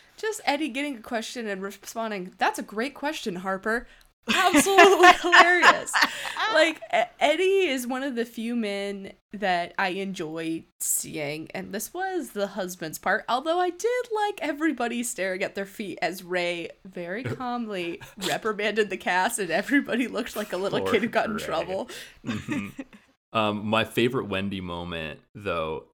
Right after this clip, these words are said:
Speaker 2: um, was she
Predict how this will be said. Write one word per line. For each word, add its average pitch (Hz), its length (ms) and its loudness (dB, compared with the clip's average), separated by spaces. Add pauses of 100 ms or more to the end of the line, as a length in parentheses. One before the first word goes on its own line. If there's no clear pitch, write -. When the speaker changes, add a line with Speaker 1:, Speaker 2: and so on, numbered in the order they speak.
(220)
Speaker 2:
um, 80 540 -12 (680)
was 92 440 -4 (840)
she 110 600 -2